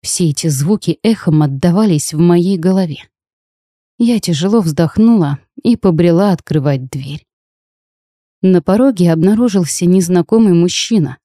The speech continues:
молодой, высокий, темноволосый, одетый в объемную красную куртку.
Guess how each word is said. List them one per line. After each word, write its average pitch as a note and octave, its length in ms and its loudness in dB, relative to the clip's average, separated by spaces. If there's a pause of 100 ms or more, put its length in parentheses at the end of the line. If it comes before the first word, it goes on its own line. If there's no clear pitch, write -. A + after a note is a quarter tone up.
(340)
молодой, G3+ 580 2
высокий, E3+ 680 -2
темноволосый, E3 920 0 (360)
одетый E3+ 360 0
в D3+ 120 0
объемную E3+ 520 2
красную F3 460 0
куртку. C#3+ 480 -4